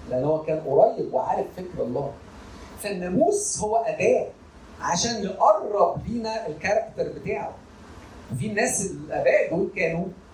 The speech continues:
قريبين من الله من غير ناموس.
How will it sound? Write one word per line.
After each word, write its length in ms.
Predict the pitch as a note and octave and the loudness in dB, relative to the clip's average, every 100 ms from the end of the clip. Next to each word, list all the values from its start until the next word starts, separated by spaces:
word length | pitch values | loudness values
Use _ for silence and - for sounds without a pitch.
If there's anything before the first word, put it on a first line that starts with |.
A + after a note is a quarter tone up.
| - | 0
قريبين 840 | D#3 D#3+ D3+ D3 D3 E3+ - G#3 | 4 4 2 -6 -10 -8 -2 0
من 80 | D3+ | 0
الله 320 | C#3+ D#3+ G#3+ | 0 4 4
من 160 | E3 C#3 | 2 -8
غير 300 | E3 G3 - - - - - - - C3+ | -6 -6 -6 -12 -18 -20 -20 -18 -12 -8
ناموس. 340 | C#3 B2+ G#2 | -4 -4 -6